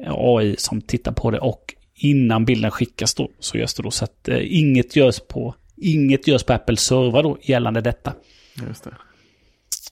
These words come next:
Speaker 1: Eh, så kan man säga att det är den ena delen.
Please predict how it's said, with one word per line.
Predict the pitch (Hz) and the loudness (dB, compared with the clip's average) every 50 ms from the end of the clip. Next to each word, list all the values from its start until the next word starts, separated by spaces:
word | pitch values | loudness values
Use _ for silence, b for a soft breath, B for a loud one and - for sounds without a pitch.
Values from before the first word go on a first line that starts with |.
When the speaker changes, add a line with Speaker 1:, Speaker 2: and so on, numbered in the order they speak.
| _ _ _ _ _ - - | _ _ _ _ _ -10 -8
Speaker 1:
Eh, | 62 58 57 57 57 57 57 58 58 - - - _ _ _ _ _ _ _ _ _ _ _ _ - _ - | -6 -6 -6 -6 -6 -6 -8 -8 -8 -10 -12 -16 _ _ _ _ _ _ _ _ _ _ _ _ -20 _ -14
så | - - - - | -12 -10 -8 -6
kan | - - 135 | -2 0 2
man | 135 117 | 2 2
säga | 131 131 - | 2 0 -2
att | - - 135 | -2 -8 -10
det | 120 113 - 127 120 | -6 -2 0 0 2
är | 117 | 2
den | 120 123 131 | 0 0 2
ena | 127 131 127 113 113 | 2 2 2 2 0
delen. | 120 135 131 120 117 120 131 | 2 2 2 4 2 2 0